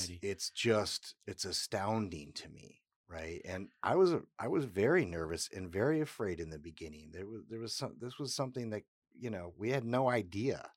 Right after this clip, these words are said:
Speaker 2: right? What was,
Speaker 1: Yeah, man.
Speaker 2: how it was happening. So we had to just assume that anything we did was risk,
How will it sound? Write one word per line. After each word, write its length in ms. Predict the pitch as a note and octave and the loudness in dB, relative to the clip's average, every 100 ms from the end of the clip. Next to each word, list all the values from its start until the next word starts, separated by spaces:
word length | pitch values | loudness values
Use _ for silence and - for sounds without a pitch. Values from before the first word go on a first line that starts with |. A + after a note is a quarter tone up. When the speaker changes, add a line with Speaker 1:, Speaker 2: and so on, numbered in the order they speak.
| _ _ | _ _
Speaker 2:
right? 240 | E2 F2 | -8 -6
What 200 | F2 G2 | -4 -4
was, 320 | F2 F#2+ E2+ - _ _ _ - | -4 -4 -4 -8 _ _ _ -12
Speaker 1:
Yeah, 100 | G#2 A2 | -8 -6
man. 40 | A#2 | -2
Speaker 2:
how 260 | G#2 G#2 | 4 4
it 40 | G#2 | 4
was 140 | F#2 | 0
happening. 480 | G#2 D3+ - F2 D#2+ | 0 0 -2 -8 -8
So 200 | - F2+ | -6 -4
we 160 | F2+ F#2+ | -4 0
had 240 | A2 G2 F2+ - | 0 0 -8 -6
to 220 | G#2+ F#2 - | -4 -4 -6
just 300 | - G#2 - | -4 -4 -4
assume 520 | G#2+ - - A#2 C#3 A2 | -4 0 2 2 2 2
that 160 | F#2+ | 2
anything 460 | F#2+ G#2+ A2 A2+ G#2 | 0 -6 -4 -4 -4
we 100 | G2 | -6
did 280 | E2+ G#2+ C3 | -4 -2 -2
was 260 | G2+ F2+ F2 | -2 -4 2
risk, 280 | F3 G3+ | 4 4